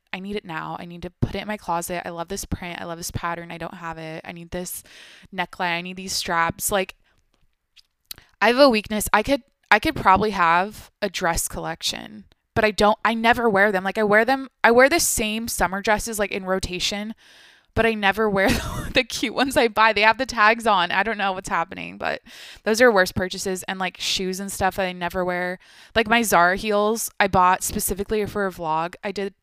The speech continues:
l-, this summer. Yeah, I think it was this summer. I was like, "Yeah, this is what you do as a,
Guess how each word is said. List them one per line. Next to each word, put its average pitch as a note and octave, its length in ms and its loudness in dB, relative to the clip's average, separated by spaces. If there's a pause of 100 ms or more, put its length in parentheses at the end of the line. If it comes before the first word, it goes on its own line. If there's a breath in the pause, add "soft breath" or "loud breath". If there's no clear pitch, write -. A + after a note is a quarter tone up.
(360)
l-, F#3+ 100 -12 (180)
this G3+ 160 -4
summer. G3+ 400 -6
Yeah, E3+ 140 -10
I D#3+ 60 -8
think F#3 160 -18
it F#3 40 -12
was F3 200 -12 (100)
this - 140 -14
summer. - 360 -14 (880 soft breath)
I - 20 4
was A#3 100 2
like, A#3 160 0
"Yeah, A#3+ 140 6
this G#3 260 0
is A3+ 80 -6
what A3+ 240 0
you A3 80 -6
do A#3+ 300 0
as G3+ 160 0
a, G#3 180 -2